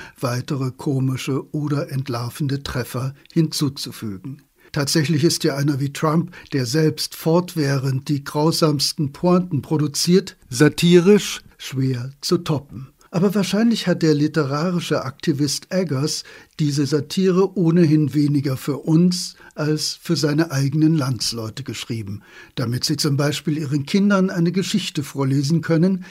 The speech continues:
die unmissverständlich erklärt, warum sie den komischen Mann mit der gelben Haartolle nicht weitere vier Jahre als Präsidenten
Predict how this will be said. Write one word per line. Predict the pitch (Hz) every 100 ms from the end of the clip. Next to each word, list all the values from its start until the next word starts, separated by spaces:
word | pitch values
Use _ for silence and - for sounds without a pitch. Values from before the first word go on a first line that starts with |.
| - -
die | - 160
unmissverständlich | - 202 226 220 - - 147 - 165 180 180 - 135
erklärt, | 131 - 143 151 170 - - - -
warum | 175 160 131 180 214
sie | 151 135 131
den | 131 131
komischen | - 156 160 147 160 147
Mann | 127 139 160
mit | 143
der | 143 123
gelben | 135 135 139 131
Haartolle | 131 135 - 151 156 151 - -
nicht | 127 127 - 135
weitere | 123 139 147 135 143 - -
vier | - 143 139
Jahre | 123 120 123 113 131 - _
als | 139 -
Präsidenten | - 131 120 117 117 127 - 147